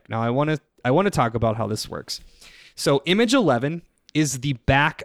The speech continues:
of the C D case of Metal Gear Solid One. I mentioned that this game breaks the fourth wall a lot, and this is kind of the first major instance. So, Baker tells Snake, "You have to contact Meryl on her codec." He doesn't give you a frequency,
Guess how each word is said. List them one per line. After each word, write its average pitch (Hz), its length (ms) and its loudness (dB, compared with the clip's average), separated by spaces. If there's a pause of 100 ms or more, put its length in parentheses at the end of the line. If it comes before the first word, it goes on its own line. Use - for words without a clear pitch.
of 131 160 -2
the 127 80 -2
C - 300 -4
D 123 120 0
case 104 440 -8
of 107 120 -12
Metal 110 220 -6
Gear 107 140 -8
Solid 101 440 -10
One. - 220 -20 (1800)
I 156 40 0
mentioned 208 380 2
that 190 140 0
this 160 160 2
game 151 300 0
breaks 131 340 -4
the 131 80 -2
fourth 123 320 -2
wall 110 360 0
a 120 120 -2
lot, 110 380 -6 (560)
and 135 220 0
this 170 180 -2
is 226 160 0
kind 196 220 0
of 175 160 2
the 139 100 0
first 139 420 -2
major 127 260 0
instance. 110 400 -8
So, 127 340 2 (380)
Baker 190 340 6
tells 196 320 2
Snake, 143 480 -2 (200)
"You 156 220 0
have 214 160 2
to 180 100 0
contact 143 540 -2
Meryl 120 640 0
on 110 120 -6
her 101 80 -10
codec." - 420 -4 (520)
He - 100 -12
doesn't 160 340 0
give 147 200 -2
you 127 120 0
a 110 60 -4
frequency, - 640 -10